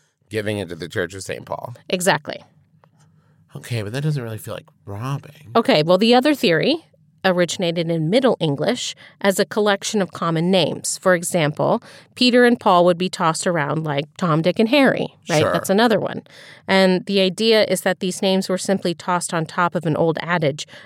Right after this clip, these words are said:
Speaker 2: about spreading around your debts instead of actually paying them off.
Speaker 1: That, that one I think makes more sense to me because, like,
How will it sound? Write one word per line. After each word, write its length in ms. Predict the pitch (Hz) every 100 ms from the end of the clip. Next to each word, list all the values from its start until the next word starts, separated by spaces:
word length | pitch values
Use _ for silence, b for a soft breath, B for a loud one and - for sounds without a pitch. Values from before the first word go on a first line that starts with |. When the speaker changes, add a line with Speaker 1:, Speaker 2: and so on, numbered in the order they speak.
| -
Speaker 2:
about 340 | 170 170 -
spreading 480 | - - 202 180 175
around 400 | 165 170 170 165
your 80 | 147
debts 420 | 135 143 - -
instead 280 | 175 - 165
of 80 | 165
actually 420 | - 170 - 185 160
paying 280 | 170 143 139
them 140 | 139
off. 340 | - - - -
Speaker 1:
That, 380 | 120 143 156 - -
that 260 | 139 143 147
one 160 | 147
I 120 | 127
think 220 | 113 117 101
makes 260 | 104 85
more 260 | 104 80 87
sense 340 | - 104 104
to 100 | -
me 340 | 107 107 107 107 _ _ _
because, 460 | 107 98 110 98 -
like, 340 | 87 87 -